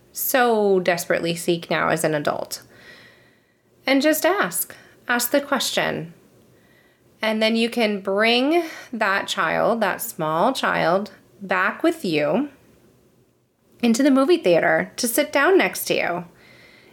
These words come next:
And you can replay out a different scenario. You can let that kid know that you're gonna be there for them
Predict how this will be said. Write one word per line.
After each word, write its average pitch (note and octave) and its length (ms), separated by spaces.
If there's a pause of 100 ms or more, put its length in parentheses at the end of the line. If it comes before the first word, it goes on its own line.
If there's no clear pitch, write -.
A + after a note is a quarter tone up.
(140)
And A#3+ 200
you C4 80
can C4 160
replay C#4 480
out A3 260
a G3 60
different F3+ 580
scenario. E3+ 760 (600)
You A#3 140
can A3+ 180
let G#3+ 240
that G3 220
kid G#3+ 240
know G3 580
that G#3+ 240
you're B3+ 240
gonna E4+ 220
be D4+ 120
there A#3+ 240
for A#3 160
them C#3+ 440